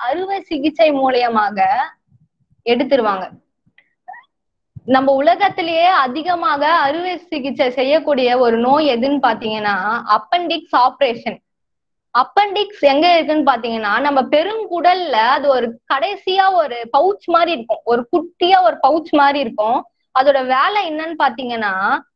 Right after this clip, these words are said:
நம்மளோட மலம்ல இருக்க பாக்டீரியாவெல்லாம் அது store பண்ணி வச்சுக்கோமா. அதுல எதனா ஒரு இன்ஃபெக்ஷனோ அது வீங்க ஆரம்பிக்கும் போது அலர்ஜி அந்த அப்பெண்டிக்ஸ்க்கு ஏற்படும் போது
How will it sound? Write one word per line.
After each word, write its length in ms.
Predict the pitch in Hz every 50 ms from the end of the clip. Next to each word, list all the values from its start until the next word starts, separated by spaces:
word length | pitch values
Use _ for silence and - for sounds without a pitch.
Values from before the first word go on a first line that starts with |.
| _ _ _ _ _
நம்மளோட 480 | - 269 262 269 277 277 277 269 262 262 262 262 262 262 254 247 247
மலம்ல 580 | 240 240 247 294 381 427 427 427 415 415 403 359
இருக்க 260 | 320 285 269 226 247 226 220 214 220 226
பாக்டீரியாவெல்லாம் 960 | 240 247 - - - _ - 403 392 370 349 320 302 294 269 277 302 339 339
அது 140 | 330 277 285
store 320 | 277 277 - 330 349 381 -
பண்ணி 220 | - 349 320 302 302
வச்சுக்கோமா. 500 | 285 262 233 - 277 269 269 247 233 214 - _ - - _ _ _ _ _ _ _ _ _ _ _ _
அதுல 300 | - 277 294 330 320 320
எதனா 280 | 302 294 269 320 339 381 415
ஒரு 160 | 415 403 349
இன்ஃபெக்ஷனோ 800 | 330 330 349 359 359 392 415 381 - - - 349 320 294 294 302 320 359 381
அது 200 | 370 349 285 311 285
வீங்க 340 | 262 320 359 370 370 370 370 330
ஆரம்பிக்கும் 540 | 311 302 294 294 285 277 277 285 269 269
போது 140 | 269 294 349 349
அலர்ஜி 480 | 302 269 294 320 349 320 311 320 330 311
அந்த 240 | 285 269 262 254 254 247 247 247 247 240 226 226
அப்பெண்டிக்ஸ்க்கு 680 | 240 240 - 320 320 330 330 302 - 285 - _ 269 254
ஏற்படும் 500 | 254 269 285 277 285 269 254 233 233 220
போது 300 | 208 202 202 190 185 190